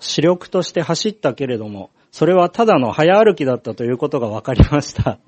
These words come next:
<laughs> という結論。上に書いたことを見ると、メロスは全く速くないことが分かります。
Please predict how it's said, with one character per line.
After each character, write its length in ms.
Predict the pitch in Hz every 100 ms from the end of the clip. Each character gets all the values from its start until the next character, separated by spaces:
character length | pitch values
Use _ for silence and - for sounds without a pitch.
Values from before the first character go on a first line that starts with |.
| _ _ - -
<laughs> 440 | - - - - _
と 60 | 117
い 60 | 110
う 20 |
結 300 | 117 - 113
論。 260 | 107 101 - - - _ - - - - - -
上 160 | 160 208
に 120 | 208
書 100 | 214
い 100 | 214
た 100 | 180
こ 140 | 139
と 100 | 123
を 80 | 123
見 120 | 127
る 100 | 147
と、 100 | 139
メ 140 | 120 175
ロ 100 | 185
ス 120 | 143
は 100 | 117
全 340 | 113 120 -
く 120 | 180 190
速 240 | 226 262
く 100 | -
な 140 | 131 156
い 80 |
こ 100 | 147
と 140 | 113 101
が 80 | 104
分 140 | 104
か 120 | 120
り 120 | 113
ま 160 | 107 107
す。 260 | - -